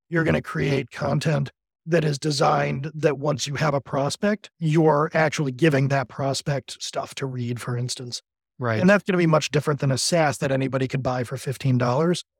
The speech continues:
Speaker 1: There, you're gonna be playing a volume game. You probably wanna build, you know, you know,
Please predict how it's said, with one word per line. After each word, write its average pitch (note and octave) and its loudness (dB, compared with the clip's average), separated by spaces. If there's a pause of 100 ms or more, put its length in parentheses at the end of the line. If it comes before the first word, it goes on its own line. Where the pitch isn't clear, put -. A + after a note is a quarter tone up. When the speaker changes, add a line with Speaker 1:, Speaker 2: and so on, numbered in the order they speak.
(240)
Speaker 1:
There, F3 4
you're D#3+ 0
gonna D#3 -2
be C#3 -4
playing C#3+ 2
a C3 0
volume C3+ 2
game. B2+ -6
You B2+ -8
probably C#3 -6
wanna B2+ 0
build, B2+ 2
you B2+ -2
know, A#2+ -2
you C#3 0
know, A#2+ 2